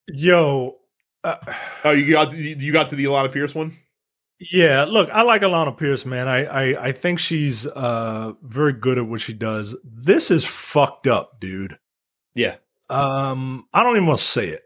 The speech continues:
Speaker 1: Uh, it, it's, it's just, it's fucked up, man. It's fucked up. God damn. Like,
Speaker 2: Yeah.
Speaker 1: I, I, I hope, I hope, I hope she goes after people, man.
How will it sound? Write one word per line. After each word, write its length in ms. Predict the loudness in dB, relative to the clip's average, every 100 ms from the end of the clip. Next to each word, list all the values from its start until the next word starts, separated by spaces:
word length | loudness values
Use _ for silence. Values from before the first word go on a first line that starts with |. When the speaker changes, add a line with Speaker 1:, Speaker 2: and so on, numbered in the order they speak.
| -6
Speaker 1:
Uh, 220 | -4 -2
it, 180 | -2 -2
it's, 220 | 0 -2 -2
it's 220 | -4 -4
just, 200 | -6 -6
it's 200 | -8 -8
fucked 360 | -6 -6 -2
up, 200 | -2 -2
man. 300 | -8 -12 -12 -14 _ _
It's 140 | -10
fucked 380 | -6 -6 -6 -6
up. 220 | -12 -12 _ _ _ _ _ _ _ _
God 380 | 0 2 2 -4 -4
damn. 440 | 0 0 -2 -8
Like, 200 | -2 -2
Speaker 2:
Yeah. 120 | 2
Speaker 1:
I, 160 | 2 0 -6 _ _ _ _ _ 0
I, 340 | 2 4 2
I 20 |
hope, 260 | 4 2 0
I 160 | 0 2
hope, 380 | 4 2 0 -6
I 160 | 0 2
hope 180 | 2 0
she 120 | -2
goes 280 | 0 2 0
after 280 | -4 -6 -14
people, 340 | -16 -20 -20
man. 340 | -18 -18 -18